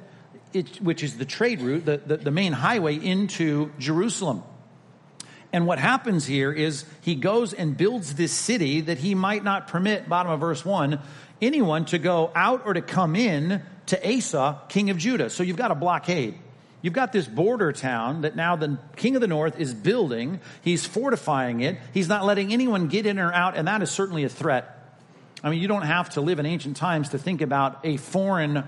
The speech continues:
army. I know it's your brother with which you're at animosity with, but the northern tribes of Israel that want your territory, they'd love to assume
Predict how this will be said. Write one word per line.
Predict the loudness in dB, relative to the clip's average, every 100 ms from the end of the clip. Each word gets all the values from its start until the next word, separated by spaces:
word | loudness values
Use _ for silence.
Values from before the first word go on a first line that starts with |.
| 0
army. | 2 2 0 0 -4 -6 -10 -4
I | 0
know | 2 0
it's | -2 -2
your | -2 -2 -8 -20 -20 -20 -20 -20 -16
brother | -2 2 4 2 -2 -4 -8 -16 -12 -4
with | -2 -2
which | -4 -4 -4 -4
you're | 0 0 -2 -2
at | -2 -2 -4
animosity | -2 2 2 0 -2 -2
with, | -2 -2
but | -2
the |
northern | 0 0 0
tribes | 2 2 2
of | 0
Israel | -2 0 0
that | 0 0
want | -2 0
your | -2
territory, | -2 -2 0 0 0 0 -2 -6 -4
they'd | 0
love | 2 2
to | 0 -6
assume | -6 2 4 4 2 -4